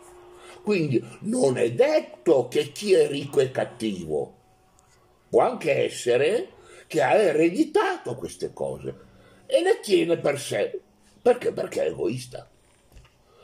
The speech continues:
Non gli basta quello che gli serve. Li vuole tutti.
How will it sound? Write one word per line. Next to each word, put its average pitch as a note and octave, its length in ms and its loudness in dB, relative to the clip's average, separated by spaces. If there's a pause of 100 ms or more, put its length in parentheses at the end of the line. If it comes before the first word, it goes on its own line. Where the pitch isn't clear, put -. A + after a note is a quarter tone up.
(180)
Non A2 200 -4
gli A#2+ 220 -4
basta C3 880 -4
quello F2+ 720 2
che F2+ 160 -10
gli E2 160 -8
serve. C2+ 720 -8 (1700)
Li B2+ 200 -2
vuole G3+ 460 4
tutti. - 560 -2